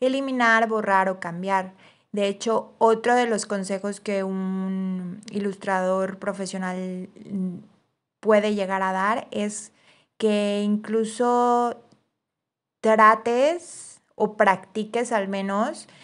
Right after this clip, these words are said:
de hacer tu ilustración en una sola capa para que veas qué es lo que tendrías que hacer si no tuvieras la opción de tener más capas,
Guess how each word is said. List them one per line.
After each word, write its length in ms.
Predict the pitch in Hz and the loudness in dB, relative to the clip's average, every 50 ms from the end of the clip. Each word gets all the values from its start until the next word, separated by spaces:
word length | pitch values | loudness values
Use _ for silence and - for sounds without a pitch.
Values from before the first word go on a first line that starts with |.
| - _ _ _ - | -20 _ _ _ -2
de 560 | 202 220 220 220 214 220 220 220 220 214 - | 0 2 4 4 6 4 4 4 2 2 2
hacer 840 | 214 214 214 214 214 - 220 220 220 226 226 233 240 240 254 233 - - 214 214 - | 2 2 2 2 -2 -2 0 0 2 2 2 2 0 0 -2 -8 -10 -18 -18 -8 -4
tu 440 | 254 247 240 240 240 233 233 226 | -2 -2 0 0 -2 -2 -2 -2
ilustración 920 | 220 208 214 214 208 214 - 202 196 190 190 - - 214 214 226 254 - - - | -2 -2 -2 -2 -4 -4 -4 -4 -4 -4 -4 -6 -4 -2 -2 -2 -2 -4 -8 -4
en 120 | 226 214 | 0 0
una 200 | 220 220 226 233 | 0 2 0 -2
sola 340 | 220 220 220 208 196 185 190 | -4 -4 -4 -4 -4 -4 -4
capa 400 | - 196 190 190 - - 208 - _ _ _ _ _ - _ - _ - | -6 -6 -6 -6 -8 -10 -10 -12 _ _ _ _ _ -20 _ -12 _ 4
para 300 | 226 226 214 220 214 214 | 4 6 6 4 2 2
que 440 | 220 220 214 214 214 214 214 214 214 | 0 0 2 2 2 2 2 0 0
veas 680 | 214 214 214 214 233 233 233 233 240 269 294 269 - - _ - | 0 2 4 6 6 6 6 6 6 6 4 0 -4 -8 _ 2
qué 160 | 254 262 262 | 4 4 4
es 60 | 262 | 6
lo 140 | 277 277 269 | 2 0 0
que 80 | 262 | -2
tendrías 600 | 247 226 214 208 208 214 214 214 214 220 214 214 | -4 -2 -2 0 2 4 4 6 6 4 2 -2
que 140 | - - 214 | -2 0 2
hacer 580 | 214 208 202 - - 208 196 190 214 269 311 - - - _ _ _ _ _ _ _ _ _ _ _ _ _ - - - - | 2 4 2 2 0 2 2 2 2 2 -2 -8 -14 -20 _ _ _ _ _ _ _ _ _ _ _ _ _ -14 -14 -12 -10
si 180 | - - 233 | -4 -2 0
no 140 | 226 226 208 | 2 2 2
tuvieras 320 | 220 254 247 226 208 202 | 6 8 8 10 8 8
la 60 | 202 190 | 6 2
opción 400 | 190 - - - 202 196 196 196 | 0 -2 -2 -2 0 0 2 4
de 280 | 190 190 196 202 208 - - - - - | 4 4 4 2 -4 -12 -20 -20 -8 2
tener 300 | - 226 220 220 208 202 | 4 4 6 6 4 4
más 260 | 202 190 175 175 - - | 4 0 -2 -2 -4 0
capas, 560 | - 214 208 214 - - - - - - | 4 4 4 4 2 -6 -6 -6 -12 -16